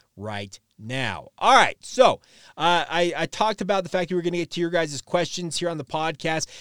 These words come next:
and the way we're doing this, uh, moving forward here is I wanna encourage you guys to join our subtext community. And what it is, it's a great way to interact with the show. They come directly to your phone, the messages from subtext, a-, as a text message. It's a great way to interact. You guys can, uh, exchange messages with me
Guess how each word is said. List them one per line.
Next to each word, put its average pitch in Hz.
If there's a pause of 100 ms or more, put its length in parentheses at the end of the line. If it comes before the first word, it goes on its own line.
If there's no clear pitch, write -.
(120)
and 131
the 127
way 208
we're 285
doing 208
this, 147
uh, 147
moving 160
forward 151
here 127
is 123
I 135
wanna 160
encourage 175
you 165
guys 139
to 127
join 151
our 131
subtext 127
community. 95
And 92
what 151
it 170
is, 135 (300)
it's 127
a 135
great 135
way 196
to 170
interact 175
with -
the 131
show. 131
They 107
come 185
directly 175
to -
your 190
phone, 170
the 160
messages 156
from 156
subtext, 143 (320)
a-, 139
as 156
a 190
text -
message. -
It's -
a 170
great 147
way 202
to 185
interact. 175
You 160
guys 156
can, 156
uh, 151
exchange 139
messages 151
with 143
me 170